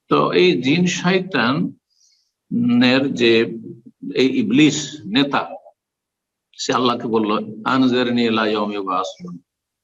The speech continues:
আল্লাহ, কিয়ামত পর্যন্ত আমাকে ছাড় দাও, অবসর দাও, ক্ষমতা দাও।" হ্যাঁ, অন্য আয়াত রয়েছে, "রব্বে বিমা আগওয়াইতানি", আল্লাহকে রব বলছে, রব অস্বীকার করেনি, সে নাস্তিক ছিল না কিন্তু, জি,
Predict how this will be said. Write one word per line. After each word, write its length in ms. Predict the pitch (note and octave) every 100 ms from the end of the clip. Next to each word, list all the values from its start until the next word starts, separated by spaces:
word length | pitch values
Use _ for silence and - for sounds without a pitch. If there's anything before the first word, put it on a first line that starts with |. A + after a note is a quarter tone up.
| _ _ _ _
আল্লাহ, 360 | G#2+ A2+ G#2+ F2+
কিয়ামত 420 | - B2 B2+ B2+
পর্যন্ত 420 | C3 A#2+ C3+ C3
আমাকে 540 | - A2 A2+ - A#2 A2+ _
ছাড় 340 | - G2 G#2+
দাও, 120 | G#2+ A2+
অবসর 400 | G#2+ A2+ - G#2+
দাও, 140 | G#2+
ক্ষমতা 580 | - - G2 F#2 - D#2+
দাও।" 180 | - - _ _ _ _ _ _ _ _ _
হ্যাঁ, 420 | G#2 G2+ F2+ F2+ G2+ -
অন্য 180 | C3 B2+
আয়াত 240 | B2+ C3
রয়েছে, 540 | C3 B2 B2+ A2+ A2 -
"রব্বে 360 | A#2+ C3+ B2+ C#3
বিমা 260 | C#3+ C#3+ C#3+
আগওয়াইতানি", 580 | C3+ C#3 D3 C#3+ C#3+
আল্লাহকে 320 | C3+ C#3+ D3+ D#3
রব 320 | D#3 E3+ E3+
বলছে, 440 | F#3+ F#3+ F3 G3 G#2+
রব 260 | G#2+ C3+
অস্বীকার 360 | C#3+ C#3+ D3+ D#3+
করেনি, 300 | D3+ F3+ F3+
সে 120 | D#3+
নাস্তিক 400 | D3+ D3+ - D#3
ছিল 220 | - D3
না 120 | F3
কিন্তু, 340 | D3+ F3+ C3+ - _ _
জি, 260 | F2 - E2+